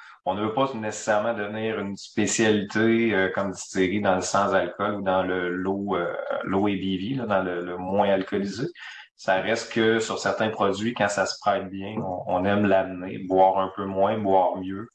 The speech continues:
pouvoir consommer, euh, peut-être plus qu'un drink, essayer de la mixo sans être, euh, non plus, là, euh, ivre après, après un drink, là, c'est pas ça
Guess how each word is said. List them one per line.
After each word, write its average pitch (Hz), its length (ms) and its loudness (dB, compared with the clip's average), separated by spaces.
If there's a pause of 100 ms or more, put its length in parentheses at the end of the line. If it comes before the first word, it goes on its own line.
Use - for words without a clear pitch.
pouvoir - 260 2
consommer, 95 640 -2
euh, 90 120 -2 (540)
peut-être 95 280 -2
plus 113 280 2
qu'un 104 200 2
drink, 101 360 4
essayer 101 400 2
de 107 60 2
la 104 140 4
mixo 104 500 0
sans 95 300 2
être, 95 160 -6
euh, 92 160 0
non 90 220 -2
plus, 95 280 -4
là, 98 320 0
euh, 87 400 0
ivre 95 400 0
après, 90 460 0
après 98 240 -2
un 98 100 0
drink, 104 300 -2
là, 110 80 -2
c'est - 180 -6
pas 90 120 0
ça 98 280 0